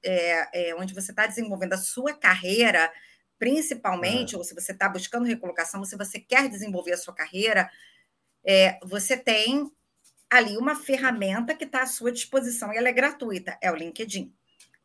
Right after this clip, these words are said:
Speaker 2: É, de
Speaker 1: Então,
Speaker 2: graça, né? Acho que esse é um
Speaker 1: é de
Speaker 2: ponto legal, né,
Speaker 1: graça.
Speaker 2: Fabiana? Não custa
Speaker 1: É de
Speaker 2: <laughs> nada, né?
Speaker 1: graça,
Speaker 2: Vamos dizer
Speaker 1: né?
Speaker 2: assim. A não ser que você
Speaker 1: Né?
Speaker 2: queira pagar um pouco ali do prêmio, não é obrigado, inclusive, né?
Speaker 1: Não é, não é obrigado. Então,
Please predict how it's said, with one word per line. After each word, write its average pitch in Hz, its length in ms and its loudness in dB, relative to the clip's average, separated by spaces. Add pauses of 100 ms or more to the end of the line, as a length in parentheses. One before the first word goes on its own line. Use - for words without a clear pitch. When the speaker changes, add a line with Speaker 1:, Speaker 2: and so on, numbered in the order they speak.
(120)
Speaker 2:
É, 127 180 2
de 170 120 6
Speaker 1:
Então, - 0 -
Speaker 2:
graça, 147 420 8
né? 135 120 4
Acho 139 120 -2
que 139 60 -2
esse 131 120 -4
é - 20 2
um 120 80 0
Speaker 1:
é - 100 6
de 117 100 2
Speaker 2:
ponto 117 60 2
legal, 139 320 8
né, 127 80 4
Speaker 1:
graça. - 60 -14
Speaker 2:
Fabiana? 117 320 -2
Não 110 200 -10
custa - 280 -2
Speaker 1:
É 147 40 2
de 143 40 0
Speaker 2:
<laughs> 139 200 4
nada, 294 140 4
né? 131 120 -2
Speaker 1:
graça, 120 60 -8
Speaker 2:
Vamos 135 180 -6
dizer 170 140 -4
Speaker 1:
né? 175 40 -2
Speaker 2:
assim. 180 220 -10 (320)
A 135 40 -2
não 131 60 2
ser 147 100 -2
que - 60 -2
você 185 60 -2
Speaker 1:
Né? - 20 0
Speaker 2:
queira 208 140 6
pagar 170 240 10
um 151 80 8
pouco 156 240 8
ali 139 140 10
do 131 100 4
prêmio, 135 280 4
não 139 140 4
é 156 60 2
obrigado, 127 560 4
inclusive, 117 540 -2
né? 113 160 -10 (400)
Speaker 1:
Não 269 180 -4
é, 180 280 0
não 165 160 -10
é 160 80 -6
obrigado. 202 540 -2
Então, 170 400 -2